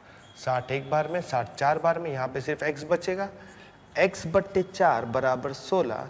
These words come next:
तो एक्स कितना हो जाएगा? सोलह चौक कितना हुआ? चौसठ। ये हमारा आंसर आ जाएगा। ठीक, अच्छा, एक और पुराना तरीका आपको याद होगा। चाल कितने कितने दिए हैं?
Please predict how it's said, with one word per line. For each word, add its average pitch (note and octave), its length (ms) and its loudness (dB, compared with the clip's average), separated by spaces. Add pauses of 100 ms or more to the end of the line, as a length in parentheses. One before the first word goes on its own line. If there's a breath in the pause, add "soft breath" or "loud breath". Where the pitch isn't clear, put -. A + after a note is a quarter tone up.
तो - 100 -10
एक्स - 280 -4
कितना D#3+ 300 -6
हो D#3 140 -2
जाएगा? D#3 200 -2
सोलह D#3 360 -2
चौक D#3+ 260 -2
कितना D#3 280 -4
हुआ? E3 260 -2 (160)
चौसठ। E3 440 -4 (280)
ये A#2+ 140 -4
हमारा B2+ 340 -4
आंसर G2+ 500 -8
आ F#2 140 -10
जाएगा। F2 500 -14 (720)
ठीक, F#3+ 280 -2 (320)
अच्छा, A2+ 340 -10 (180)
एक C#3+ 140 0
और D3+ 140 4
पुराना D3+ 360 -2
तरीका E3+ 320 6
आपको E3 200 4
याद F3 220 6
होगा। G2 360 -8 (960)
चाल F#3 240 10
कितने G#3 280 2
कितने G#3 260 2
दिए D#3 200 2
हैं? F#2+ 200 -8